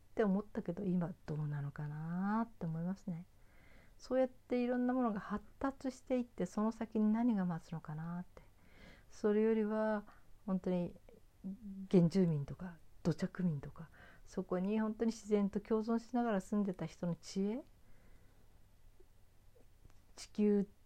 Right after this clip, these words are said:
に優しく、地球と一緒にこうお互いに、地球がこうね、生命の母みたい、母みたいなこと言う人いるけど、そんな感じで上手に自然の恩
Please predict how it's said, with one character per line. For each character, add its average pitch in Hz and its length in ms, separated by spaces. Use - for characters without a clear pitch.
に 262 160
優 202 100
し - 140
く、 175 160
地 - 160
球 190 220
と 190 120
一 196 120
緒 240 80
に 285 260
こ 175 460
う - 60
お 202 80
互 214 320
い 214 40
に、 220 180
地 - 80
球 240 240
が 226 140
こ 208 140
う - 20
ね、 196 340
生 - 380
命 180 160
の 160 80
母 - 400
み 185 120
た - 100
い、 - 40
母 240 300
み 175 160
た 208 80
い 208 60
な 202 100
こ 170 100
と 185 120
言 190 100
う 185 40
人 - 200
い 170 40
る 180 80
け 175 120
ど、 - 80
そ 214 80
ん 208 100
な 202 120
感 180 280
じ 214 140
で 220 120
上 151 280
手 208 160
に 269 320
自 - 240
然 175 180
の 175 120
恩 175 120